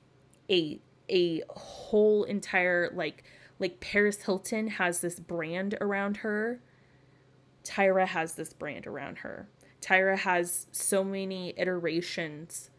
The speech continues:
of her career. You know, she has the, the high fashion of the early on in her career.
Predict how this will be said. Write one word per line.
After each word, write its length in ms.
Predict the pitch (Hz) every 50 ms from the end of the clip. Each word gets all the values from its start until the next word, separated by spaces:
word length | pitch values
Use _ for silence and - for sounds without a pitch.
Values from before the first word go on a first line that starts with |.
| _ _ _ _ _ _ _ _ _ _ _ _ _ _ _
of 260 | - 190 185 175 175 -
her 220 | - - 190 175
career. 840 | - - - - - 180 151 160 160 175 165 156 147 139 143 147 - -
You 140 | - 185 170
know, 140 | 160 160 160
she 220 | - - 190 175
has 420 | 165 - 180 170 170 170 170 -
the, 320 | - 175 165 160 151 - - - _ -
the 260 | 175 160 156 151 -
high 300 | - - - - 185 180
fashion 760 | 180 - - 175 165 165 165 - - - 170 156 135 127 175 - _ _ _ _ _ _ _ _ _ _ _ _ _ _ _ _ _ _ _
of 360 | - 190 175 170 170 - - - _ _ _ -
the 100 | - -
early 320 | - 190 190 185 185 180
on 220 | 170 165 165 165 165
in 120 | 165 170
her 140 | - 180 170
career. 520 | - - - 180 156 143 131 123 180 -